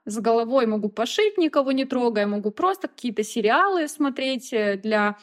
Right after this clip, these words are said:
Знаешь, я люблю очень смотреть, э, про известных каких-то творческих людей, которые чего-то добивались. Мой вообще любимый... Мой лю-, моё любимое кино — это "Коко до Шанель". Я его смотрела уже раз пять, наверно. Вот, э, и вот так вот я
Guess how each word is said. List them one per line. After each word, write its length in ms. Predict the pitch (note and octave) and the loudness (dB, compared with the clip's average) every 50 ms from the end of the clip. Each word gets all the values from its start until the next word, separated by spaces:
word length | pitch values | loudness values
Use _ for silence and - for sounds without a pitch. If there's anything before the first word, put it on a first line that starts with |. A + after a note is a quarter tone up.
| - - - - - - | -20 -20 -20 -20 -8 -4
Знаешь, 400 | G3 G#3+ A#3+ C#4 D4 D4 - - | -2 0 2 2 0 0 -2 -2
я 220 | A3 G#3 G#3 G#3+ A3 | 0 2 2 2 2
люблю 220 | G#3+ G3+ G#3 A3 | 2 0 0 2
очень 240 | G#3+ G#3+ - - A3+ | 0 0 -2 -4 -8
смотреть, 520 | - - G#3 G3+ A#3 B3 B3 - - - | -6 -4 -4 -2 -2 -2 -4 -4 -4 -4
э, 100 | G3+ F#3 | -4 -4
про 300 | F3+ - A3 G#3 G3+ G3+ G#3 | -2 -2 0 2 2 2 2
известных 400 | G3 G#3 A3+ A#3 A#3 - G#3+ G3+ | 2 0 0 0 0 -2 -4 -4
каких-то 260 | - G#3 G3 - G#3 | -6 -6 -6 -6 -6
творческих 680 | - G3+ G#3 A3+ A3+ - - - - - G#3 G3+ - | -4 -2 -2 -2 -2 -4 -6 -8 -6 -4 -4 -2 -2
людей, 280 | G#3+ G#3 F#3+ A3 A#3+ D4 | -2 -2 0 0 -2 -2
которые 360 | - B3 G3+ - F#3+ F#3 F#3+ | -2 -2 -4 -2 -2 -2 -4
чего-то 380 | F#3+ - - F#3+ G3+ G3 - G3+ | -4 -6 -6 -4 -4 -4 -4 -6
добивались. 680 | - G3+ F#3 G3 G3 F#3+ G#3 C4 D#4 C#4 B3 - - | -6 -4 -2 -2 0 2 2 2 2 2 0 -2 -4
Мой 140 | G#3 G3 G3 | -4 -2 -2
вообще 260 | F#3+ G3 - - - | -4 -6 -8 -6 -6
любимый... 460 | G3 G#3 F#3+ F#3+ G#3+ G#3 G#3 G3+ G3 - - - - - - _ | -4 -4 -2 -2 -2 0 0 -2 -4 -6 -12 -18 -18 -20 -10 _
Мой 160 | - A#3 A#3+ A#3 | 0 0 2 0
лю-, 80 | A#3 - | 0 -2
моё 220 | A3+ A#3+ B3 B3 A#3 | 0 0 2 2 2
любимое 420 | A#3+ A#3 A3+ B3+ C4 B3 A#3 A3+ | 2 2 0 0 2 2 0 0
кино — 400 | A3+ - B3+ A#3 A#3+ D4 F#4 G4+ - | 0 0 0 2 2 2 2 2 0
это 340 | A3+ A#3+ - - G#3+ G#3+ G#3+ | -2 -2 -2 0 0 0 0
"Коко 360 | G#3+ - A#3 A3+ - C#4 D4 | 0 -2 -2 0 0 0 2
до 140 | A#3+ A3 A#3 | 2 2 2
Шанель". 440 | A#3 - B3 A3 G#3+ G3 F3 F3 F3+ | 2 0 -2 -2 -2 -2 -4 -4 -4
Я 120 | F#3 F#3+ | -2 -2
его 140 | G3 G3 G3 G#3+ | -2 -2 -4 -4
смотрела 460 | - - A#3 A3 - A3 A3 G#3 G3+ | -2 -2 -2 0 0 0 0 0 0
уже 240 | G3 G3+ - A3+ G3+ | -2 -4 -4 -4 -4
раз 220 | G3 F#3+ G3 - | -4 -4 -6 -6
пять, 260 | _ - F#4+ A4+ A4+ G#4 | _ -2 -2 -2 -2 -2
наверно. 500 | G4 F#4 E4+ E4+ E4+ E4 D#4+ D#4 D#4 D#4 - - - - - - - C#4 A#3+ - | -2 0 2 2 2 2 0 0 -2 -4 -8 -14 -18 -16 -16 -16 -16 -16 -14 -8
Вот, 580 | - G#3+ G#3 G#3+ A3+ A3 G#3+ G#3 G3+ - - - | -6 -4 -2 0 2 2 2 0 -2 -6 -8 -6
э, 380 | G#3+ G3+ G3 F#3+ F#3 F3+ - - _ - | -4 -2 -2 -2 -2 -4 -4 -8 _ -6
и 80 | B3 C4 | -4 -4
вот 140 | B3+ A#3 A#3+ _ _ _ _ | -4 -4 -6 _ _ _ _
так 220 | - G#3+ G#3 - | -2 -2 -2 -2
вот 180 | G3 G3 F#3+ - | -4 -6 -4 -2
я 300 | G3+ G3 F#3+ G3 F#3 | -2 0 0 0 0